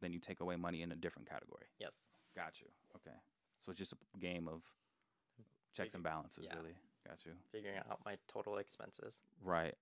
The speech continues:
Speaker 1: I like an analogy that someone gave me is if you have one cup that's completely full and you have five different categories, which are your spending category,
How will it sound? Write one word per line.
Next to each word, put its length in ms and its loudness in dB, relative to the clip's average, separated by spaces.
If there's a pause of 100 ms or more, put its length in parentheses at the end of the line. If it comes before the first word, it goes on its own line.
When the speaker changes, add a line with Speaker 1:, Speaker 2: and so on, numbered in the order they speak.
(140)
Speaker 1:
I 60 2
like 240 6
an 100 6
analogy 460 6
that 120 2
someone 240 -4
gave 220 2
me 160 0
is 260 -2
if 160 -10
you 100 -2
have 240 2
one 260 2
cup 360 4 (460)
that's 120 -2
completely 400 0
full 420 4
and 100 0
you 60 0
have 300 2
five 280 4
different 260 -6
categories, 460 6
which 120 -4
are 40 0
your 100 0
spending 320 -2
category, 560 4